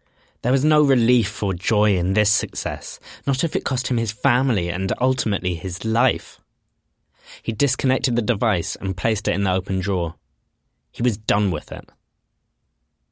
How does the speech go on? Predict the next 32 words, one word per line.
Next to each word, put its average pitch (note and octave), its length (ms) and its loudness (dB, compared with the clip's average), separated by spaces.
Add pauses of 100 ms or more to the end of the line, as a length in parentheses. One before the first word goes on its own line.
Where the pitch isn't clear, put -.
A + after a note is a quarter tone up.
Then B2 160 2
he C#3 120 4
picked C#3+ 320 0
up D3+ 100 0
the - 80 0
letter C#3 280 2
he'd C#3+ 200 2
written, F#2 460 0 (280)
the B2 80 2
letter A#2+ 300 2
that A2 120 2
would A2 160 2
eventually G#2 520 0
end F#2+ 200 2
up F2+ 160 -2
in F#2+ 120 0
Patricia's G2+ 500 -2
hands, E2 580 -4 (260)
and A2 220 0
tore C3 320 4
it - 120 -6
to G2+ 80 -4
pieces F#2+ 580 -2 (140)
while G#2+ 160 2
focusing A2 520 0
on G2 120 2
his F#2+ 180 0
intention G2+ 720 0
never G#2+ 260 2
to F2+ 160 -4
mail F2+ 320 0
it. - 160 -6